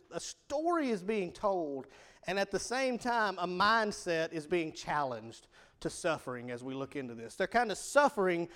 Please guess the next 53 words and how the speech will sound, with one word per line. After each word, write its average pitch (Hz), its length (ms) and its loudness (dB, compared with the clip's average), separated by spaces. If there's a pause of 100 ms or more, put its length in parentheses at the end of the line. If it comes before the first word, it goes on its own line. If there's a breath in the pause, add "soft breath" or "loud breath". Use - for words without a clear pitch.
(200 loud breath)
the 190 140 8
whole 262 260 12
mi-, 208 420 4
challenging 220 640 6
the 170 120 2
whole 226 500 6 (120)
mindset 196 760 6
of 165 120 -2
suffering 175 540 2
for 170 140 -4
someone 185 680 2 (320 loud breath)
who 220 160 6
is 175 160 10
just 190 400 6
in 165 140 2
that 156 260 -2
day. 127 300 -4 (640 soft breath)
And 190 120 4
the 190 40 6
first 294 380 12
truth 262 240 8
that 226 100 6
we're 208 120 6
gonna 196 160 8
look 202 160 6
at 185 140 8
is 165 100 0
introduced 196 560 4
to 165 100 2
us 160 220 4
in 151 120 -4
chapter 196 360 2
one, 127 460 -2 (440 soft breath)
a-, 147 60 -2
and 160 240 2
it 165 80 0
began 190 380 4
in 190 100 4
verse 180 260 6
six, 165 320 -2
and 156 80 0
we 156 60 2
read 175 260 4
that 170 140 4
earlier. 156 400 4
And 156 160 -2
what 226 160 10
we're 240 100 8
gonna 226 240 6
see 240 260 0
is 190 160 4
that 185 180 -2
Satan 175 640 4